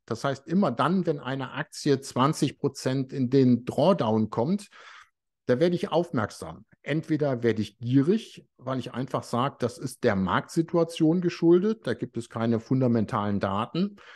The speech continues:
Dann wäre das für mich ein Grund, eine Position aufzustocken oder in die Position einzusteigen. Oder aber es zeigt, dass es halt eben,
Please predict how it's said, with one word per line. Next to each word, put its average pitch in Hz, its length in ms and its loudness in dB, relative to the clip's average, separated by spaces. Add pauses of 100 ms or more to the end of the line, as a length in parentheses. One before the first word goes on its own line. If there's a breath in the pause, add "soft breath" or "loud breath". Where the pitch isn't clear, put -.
(280 loud breath)
Dann 110 160 -2
wäre 151 100 4
das 143 160 2
für 131 120 0
mich 131 260 0
ein 110 140 -4
Grund, 147 360 2
eine 120 120 -4
Position 120 580 -2
aufzustocken - 960 0
oder 139 300 -2
in 123 80 -8
die 127 100 -4
Position 113 580 -4
einzusteigen. 156 960 -4
Oder 202 400 4
aber 165 480 -2
es 131 140 -10
zeigt, 139 480 -4
dass 135 120 -6
es 135 180 -8
halt 123 160 -4
eben, 127 400 2